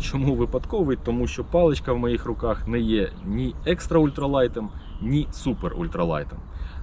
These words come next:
Але чимось таким вона, можливо, вважалася років з п'ятнадцять назад. Однак власник цієї палички каже, що він нею мормишить,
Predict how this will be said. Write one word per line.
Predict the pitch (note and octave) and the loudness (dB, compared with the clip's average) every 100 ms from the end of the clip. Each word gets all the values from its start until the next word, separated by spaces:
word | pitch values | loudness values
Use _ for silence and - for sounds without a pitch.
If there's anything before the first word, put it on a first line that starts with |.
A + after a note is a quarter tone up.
| - | -6
Але | C#3 F#3+ G#3+ | 0 2 2
чимось | F3 E3+ D3 | 0 0 0
таким | - C3+ F3 D#3+ | -2 -2 0 2
вона, | A#2+ C3 C#3+ | 2 4 2
можливо, | A2+ F#2+ B2 A#2+ G#2+ F2 F2+ | 2 2 2 4 2 0 0
вважалася | G2+ B2 C#3 G#2 - E2+ - - | 2 4 4 2 -2 -8 -10 -6
років | G#2+ A#2+ A2 | -2 0 -2
з | F2 | -8
п'ятнадцять | - F#2+ - G#2+ A2+ F#2 G2 | -4 -4 0 -2 -2 -6 -4
назад. | G2+ F#2+ C2+ - - - - - - - - - - - | -2 -2 -4 -8 -12 -12 -12 -10 -8 -8 -10 -8 -8 -2
Однак | A#2+ F3 A3 F3+ | 0 2 2 2
власник | B2 C#3 - B2 | 4 4 4 -4
цієї | - B2+ | 0 -2
палички | - G3+ F3+ - D#3+ C3+ - | 0 2 2 0 -2 -4 2
каже, | E3 D#3 | 2 2
що | - C3 | 0 -2
він | C3+ | 0
нею | C3 C3+ | 2 2
мормишить, | B2 C3+ D3+ E3+ - D#2 | 2 4 4 4 2 -4